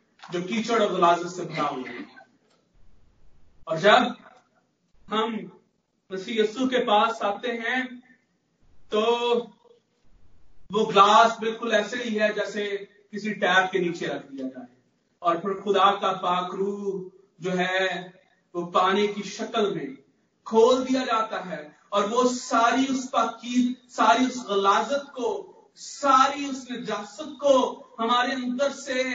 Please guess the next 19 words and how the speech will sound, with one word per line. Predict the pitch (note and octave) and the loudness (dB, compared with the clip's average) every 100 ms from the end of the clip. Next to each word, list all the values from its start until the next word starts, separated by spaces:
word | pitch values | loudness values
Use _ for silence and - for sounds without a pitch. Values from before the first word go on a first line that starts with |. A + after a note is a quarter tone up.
| - - - | -8 -16 -12
निकाल | A3 A3+ A#3 G#3+ C4 C4+ A#3 G3+ | -10 -6 2 4 6 6 4 4
फेंकता | - - - - - | 0 -6 -8 -8 -10
है। | - - _ _ _ _ - - - _ - | -14 -14 _ _ _ _ -20 -20 -20 _ -6
और | C4 - | -2 -2
जितना | B3 B3 C4 C#4 C#4+ C4+ - - | -2 2 4 6 6 2 -4 -4
हम | B3+ C4 C4 | 0 2 2
अपने | C4 C4 | 0 0
आप | B3 B3+ - | 2 0 -2
को | C4 C4 C4 C4 | -2 0 0 -2
खुदा | - - - A#3+ A#3 | -4 -16 -8 0 2
के | A#3+ B3+ B3+ | 2 0 -4
पाक | - A#3 - - B3+ | -2 2 2 2 -4
रूह | C4 | -4
की | - | -4
इस | C4 - - F3+ | -6 -8 -14 -2
धारा | G#3 A#3 C4+ | 2 6 4
में | B3+ A#3+ | 4 0
रखते | G3+ - - D4 | -2 -6 -6 -2
हैं, | C4+ C4 G#3 - | 0 0 -2 -8